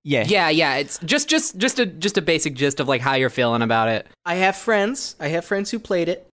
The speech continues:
Speaker 3: at E three, and they said
Speaker 1: Yeah.
Speaker 3: it's hot trash.
Speaker 2: Really?
Speaker 1: Oh,
Speaker 3: Unfortunately.
Speaker 1: right.
Speaker 3: They said it plays, like, the, the custom character stuff is awesome. It's fascinating. It's a great idea,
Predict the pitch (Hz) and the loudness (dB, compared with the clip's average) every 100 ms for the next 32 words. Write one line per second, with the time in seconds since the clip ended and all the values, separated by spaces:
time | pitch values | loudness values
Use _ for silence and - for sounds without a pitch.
0 | _ 156 156 185 - 156 127 156 - - | _ -8 -4 -4 -4 -4 -4 -8 -16 -20
1 | - - 135 139 147 131 131 127 - 117 | -20 -8 -4 -2 0 -2 0 -2 -2 -8
2 | - - - - _ _ _ _ _ _ | -12 -16 -20 -20 _ _ _ _ _ _
3 | - 135 202 220 127 98 113 151 254 214 | -6 2 4 6 4 2 2 0 0 0
4 | 101 92 92 - 151 - 170 165 165 - | 0 -4 -8 -4 -2 2 4 2 0 -2
5 | 165 170 180 165 - - _ - 156 - | 0 2 2 0 -4 -10 _ -10 -10 -4
6 | 160 - 156 175 208 202 226 202 180 165 | -6 -4 -2 -2 -2 0 -2 -2 -4 -4
7 | 143 - 147 131 - - - - 151 151 | -4 -2 -2 -2 -6 -14 -18 -2 0 0
8 | 165 147 147 147 147 117 135 139 147 139 | -2 -4 -4 -4 -8 -4 0 2 2 0
9 | 131 127 123 | -2 -2 -2